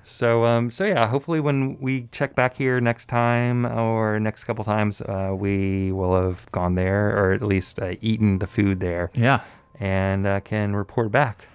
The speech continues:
Speaker 2: This is a long list of places that w-, we got shut out from.
Speaker 1: I know.
Speaker 2: Like,
Speaker 1: I know.
Speaker 2: can't
Speaker 1: It's
Speaker 2: eat 'em.
Speaker 1: kinda, kind of
Speaker 2: I guess just
Speaker 1: bizarre.
Speaker 2: two.
Speaker 1: Yeah,
Speaker 2: Lo-,
Speaker 1: just two.
Speaker 2: Locust and banh mi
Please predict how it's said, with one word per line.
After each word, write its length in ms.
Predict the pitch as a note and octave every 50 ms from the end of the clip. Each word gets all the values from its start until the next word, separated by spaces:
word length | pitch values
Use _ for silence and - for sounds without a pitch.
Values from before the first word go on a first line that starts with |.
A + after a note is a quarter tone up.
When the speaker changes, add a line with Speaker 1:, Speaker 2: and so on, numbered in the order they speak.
| _ _ -
Speaker 2:
This 140 | C#3 D#3+ G3
is 60 | -
a 60 | A#3+ D#3
long 360 | B2 B2 A#2+ B2+ C#3 C#3+ B2
list 240 | B2+ C3+ C3+ - B2+
of 80 | A2
places 640 | - - A#2+ A#2+ A#2 - A#2 A2 G#2 - - - - -
that 220 | A#2+ A2+ A2+ G#2+ -
w-, 200 | - B2+ A#2+ A#2 -
we 120 | C3 A#2
got 200 | A#2 A#2 A2 -
shut 320 | - - - B2+ A#2+ A2+ A2
out 240 | A2 A#2 A2 -
from. 260 | - - G#2+ F#2+ - C3+
Speaker 1:
I 100 | A#2 G#2+
know. 280 | A2+ B2 C3+ B2 G2 - - - -
Speaker 2:
Like, 220 | A2+ A2+ A2 - - - -
Speaker 1:
I 120 | A2 G2+
know. 260 | A2+ A#2+ A#2+ G#2 F#2 F2 - D3
Speaker 2:
can't 200 | B2+ B2+ B2 B2 A#2+
Speaker 1:
It's 20 | B2
Speaker 2:
eat 140 | B2+ B2 A2
'em. 80 | G2+
Speaker 1:
kinda, 220 | G2+ G2+ G2+ G2+ G2+
kind 220 | - - G#2+ A2+
of 140 | A#2 G#2+ G2 - _ _ -
Speaker 2:
I 80 | G#3 A#3
guess 140 | A#3+ G3
just 100 | A2+ G2+
Speaker 1:
bizarre. 180 | B2 A#2 A#2 G2+
Speaker 2:
two. 280 | F2+ A#2 G#2+ G2 G#2+ - - _ _
Speaker 1:
Yeah, 140 | - F3 C3
Speaker 2:
Lo-, 60 | C3+ D3+
Speaker 1:
just 80 | D3
two. 60 | D3 C#3
Speaker 2:
Locust 440 | D#3 E3+ D#3+ - B2+ - - - D3+
and 140 | C3+ A#2+
banh 220 | A2+ A#2 A#2 A2 G#2
mi 260 | G2 G2 G2 G2+ -